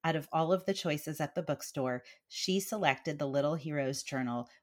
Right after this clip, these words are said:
which empowers kids to develop a growth mindset, a can-do attitude, and the confidence to be themselves. I couldn't believe that she wrote in her journal daily. She did it without me pushing her to write because she enjoyed expressing herself using the prompts the journal gave her.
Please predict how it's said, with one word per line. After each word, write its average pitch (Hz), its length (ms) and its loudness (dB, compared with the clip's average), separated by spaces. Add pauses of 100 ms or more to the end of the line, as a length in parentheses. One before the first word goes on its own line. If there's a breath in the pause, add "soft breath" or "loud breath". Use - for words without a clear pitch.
which 160 180 -2
empowers 160 640 2
kids 156 340 -6
to 139 80 -10
develop 135 440 -2
a 143 60 -6
growth 156 360 0
mindset, 139 640 2 (320 soft breath)
a 160 80 -10
can-do 170 600 2
attitude, 139 720 0
and 147 120 2
the 143 40 -2
confidence 156 680 -2
to 160 100 -2
be 131 140 0
themselves. 123 760 -2 (440 soft breath)
I 175 40 -2
couldn't 202 360 0
believe 160 480 -2
that 143 140 -6
she 147 180 -2
wrote 139 220 0
in 147 80 -4
her 143 180 -6
journal 127 460 -4 (160)
daily. 127 540 -4 (380 soft breath)
She - 220 -2
did 175 160 4
it 180 140 6
without 151 400 -2
me 185 140 0
pushing 170 400 -2
her 160 120 -2
to 156 80 -2
write 135 340 0
because 160 280 -6
she 156 180 -2
enjoyed 143 380 0
expressing 147 640 -4
herself 165 520 -2
using 151 400 -2
the 185 80 0
prompts 135 380 -2
the 143 140 -4
journal 123 300 -2
gave 120 300 -4
her. - 300 -4